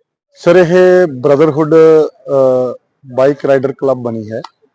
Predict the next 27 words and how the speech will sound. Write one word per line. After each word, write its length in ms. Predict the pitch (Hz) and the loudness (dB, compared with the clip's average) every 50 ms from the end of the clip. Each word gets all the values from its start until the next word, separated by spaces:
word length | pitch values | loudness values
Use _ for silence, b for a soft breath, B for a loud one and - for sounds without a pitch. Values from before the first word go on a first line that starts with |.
| _ _ _ _ _ _ _ - | _ _ _ _ _ _ _ -6
ਉਹਦੇ 180 | 170 180 202 208 | -2 0 2 2
ਵੱਲੋਂ 360 | 196 202 190 202 208 208 202 | 2 2 4 4 4 4 4
ਅੱਜ 120 | 190 175 | 4 2
ਇੱਕ 160 | 202 - - | 0 0 2
ਰਾਈਡ 400 | 208 208 202 185 170 160 175 180 | 2 4 4 6 4 4 4 2
ਕਰ 180 | 165 - 175 160 | 2 2 2 2
ਰਹੇ 180 | 156 165 175 185 | 4 4 2 2
ਹਾਂ 80 | 190 | 2
ਜਿਹੜੀ 340 | 165 160 175 175 185 190 190 - - | 2 2 2 4 4 4 2 2 0
ਐਂਟੀ 340 | 170 165 170 147 - 202 196 | -2 -2 -2 -2 -2 -2 -2
ਡਰੱਗਸ 460 | 160 151 156 156 160 156 139 - _ _ - 143 127 | 0 2 2 2 2 0 -4 -12 _ _ -18 -6 0
ਬਾਈਕ 240 | 139 151 156 - - | 2 2 2 2 2
ਰਾਈਡ 260 | 147 139 131 127 113 | 2 2 2 2 0
ਹੈ। 120 | 120 135 165 - _ b b b b b b b b 156 | 0 -2 -4 -6 _ b b b b b b b b -4
ਦੇਖੋ, 500 | 170 - 220 214 214 214 196 - - _ _ b b b b 156 | -2 2 4 4 4 4 2 0 -4 _ _ b b b b -4
ਜਿਵੇਂ 240 | 139 160 175 190 196 | 0 0 2 2 2
ਕਿ 120 | 156 185 185 | 0 -2 -2
ਸਰਕਾਰਾਂ 480 | - 175 151 151 165 156 160 170 175 | -2 -2 -2 0 2 4 4 4 4
ਵੀ 160 | 175 180 185 | 2 2 2
ਲੱਗੀਆਂ 280 | 170 165 151 143 160 165 | 2 0 0 0 0 0
ਹੋਈਆਂ 260 | 151 151 151 156 160 | 0 0 0 0 0
ਨੇ 280 | 160 160 160 156 156 156 | 0 0 0 0 0 -2
ਨਸ਼ੇ 560 | 147 139 147 147 143 - 156 160 156 156 156 | -4 -6 -4 -4 -4 -2 0 2 4 4 2
ਨੂੰ 160 | 156 151 151 | 2 0 -4
ਖਤਮ 320 | - - 151 143 147 156 139 | -4 -4 -2 -2 -2 0 0
ਕਰਨ 220 | 156 151 151 151 | 2 2 2 2
ਲਈ, 140 | 151 147 | 0 -2